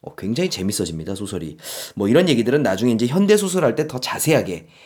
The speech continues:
사람을 좀 더 입체적으로 보고, 착한 줄 알았는데 조금 더 복잡하고, 나쁜 줄 알았는데 조금 더, 어, 인간적인 면이 보여주는, 뭐 이런 인간의 군상을 보여주는 게 현대소설인데,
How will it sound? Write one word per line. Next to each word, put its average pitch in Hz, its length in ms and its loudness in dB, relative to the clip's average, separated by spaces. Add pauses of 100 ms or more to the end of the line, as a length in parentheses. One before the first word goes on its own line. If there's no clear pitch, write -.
(180)
사람을 147 640 -4
좀 214 240 -4
더 214 80 -4
입체적으로 139 720 -2
보고, 160 440 0 (440)
착한 214 680 -8
줄 208 180 -4
알았는데 175 720 -2
조금 185 320 -6
더 190 220 -8
복잡하고, 82 800 -6 (460)
나쁜 139 580 -4
줄 170 200 0
알았는데 170 720 0 (520)
조금 180 480 -2
더, 196 340 0 (460)
어, 95 360 -2
인간적인 143 680 0
면이 107 240 2
보여주는, 85 540 -6 (180)
뭐 87 140 -6
이런 90 240 -2
인간의 92 420 -4
군상을 92 560 -6
보여주는 87 340 -8
게 85 100 -8
현대소설인데, 127 840 -4